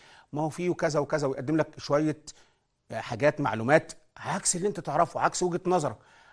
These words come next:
عكس البيانات. يقول لك: "لا مش مضر يا اخي، ده مفيد"، مثلًا. يعني في اوقات كتير جدًا يقول لك: "طب ما انا بشرب سجاير اهو يا اخي، ما حصليش اي شيء وانا سليم اهو،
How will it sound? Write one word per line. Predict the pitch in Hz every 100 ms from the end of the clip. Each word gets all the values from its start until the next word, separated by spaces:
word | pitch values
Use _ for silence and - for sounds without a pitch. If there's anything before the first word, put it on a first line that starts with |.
| -
عكس | 123 -
البيانات. | 165 147 160 160
يقول | 135 151
لك: | 156
"لا | 170
مش | 170 -
مضر | 139 147
يا | 135 113
اخي، | -
ده | 113
مفيد"، | 120 117 117 131
مثلًا. | 156 - 110
يعني | 113 92 _ _ _ _ _ _ _ _
في | - 143
اوقات | 156 -
كتير | 143 151
جدًا | 143 151
يقول | 156
لك: | 156
"طب | -
ما | 147
انا | 143
بشرب | 165 151
سجاير | - 151 147
اهو | 151
يا |
اخي، | 156 139
ما |
حصليش | 117 120 135 143
اي | 151 131
شيء | - 123 - _ _ _ _
وانا | 143 151
سليم | 139 139 139
اهو، | 120